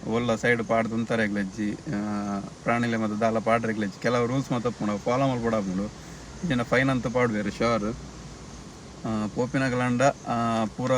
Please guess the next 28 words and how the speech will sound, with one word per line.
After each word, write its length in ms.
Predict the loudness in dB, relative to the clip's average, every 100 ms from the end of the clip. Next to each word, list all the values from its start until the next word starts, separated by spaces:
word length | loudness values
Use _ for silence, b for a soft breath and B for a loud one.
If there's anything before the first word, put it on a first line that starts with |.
| 4 4
ರೂಲ್ಸ್ 300 | 2 -2 -2
ಮಾತ 240 | -2 0 0
ತೂ 380 | 0 0 -2
ಒಂದು 160 | 0 0
ಚೆಕ್ 260 | -2 -2 0
ಮಲ್ತಂದು 380 | -2 0 0
ವರ 100 | 0
ಪೋಲೆ. 680 | 0 2 0 0 -4 -6 -6 2
ಜಾಸ್ತಿ 260 | 2 2
ಕಾಪೋಜಿ 460 | 2 4 4 2 2
ವಿಡಿಯೋ 580 | 0 2 6 6 6 4
ತೂಲೆ, 340 | 2 0 0
ಆ, 460 | -2 -6 -4 0 0
ವಿಡಿಯೋನೊಂಜಿ 560 | 2 4 6 6 6
ಲಾಸ್ಟ್ 280 | 6 4 4
ಮುಟ್ಟ 160 | 2 4
ತೂಲೆ. 500 | 2 2 2 4 2 -2 B B B B B -4
ಆ, 460 | 0 2 4 4 4
ಬೊಕ 400 | 4 2 2 2
ನಮ್ಮ 280 | 4 4 4
ಚಾನೆಲ್ 340 | 6 6 6
ಏರು 220 | 6 6
ಸಬ್ಸ್ಕ್ರೈಬ್ 480 | 4 2 2 4 4
ಆತ್ 160 | 4 2
ಜರಾಗ್ಲು 600 | 4 4 4 4 2 2
ಪೂರ 260 | 4 6
ಸಬ್ಸ್ಕ್ರೈಬ್ 480 | 6 4 4 8 10
ಮಲ್ಪುಲೆ 400 | 8 4 6 4